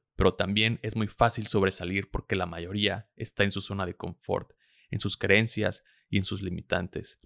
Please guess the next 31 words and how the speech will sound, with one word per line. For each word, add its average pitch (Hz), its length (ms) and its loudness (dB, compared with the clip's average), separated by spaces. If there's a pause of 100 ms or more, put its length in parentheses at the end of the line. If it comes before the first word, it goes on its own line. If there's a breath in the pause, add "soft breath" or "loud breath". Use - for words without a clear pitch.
(340 soft breath)
Me 107 80 4
da 107 60 8
mucho 135 320 8
gusto 127 280 4
ver 117 120 6
cómo 120 220 4
eres 120 160 4
inspiración 110 680 4
y 117 100 2
un 107 80 4
ejemplo 113 360 2
a - 40 4
seguir 107 280 0
para 101 220 4
tus - 180 -4
hijos, 110 320 0
tu 104 80 -4
familia 104 560 0
y 110 100 -6
para 95 220 0
tus - 180 -6
amigos. 95 440 -6 (300)
Espero 117 320 6
un 120 60 6
día 117 160 2
poder 113 220 6
correr 110 220 4
juntos - 600 0
y 120 100 0
si 101 120 -4
no, 117 380 0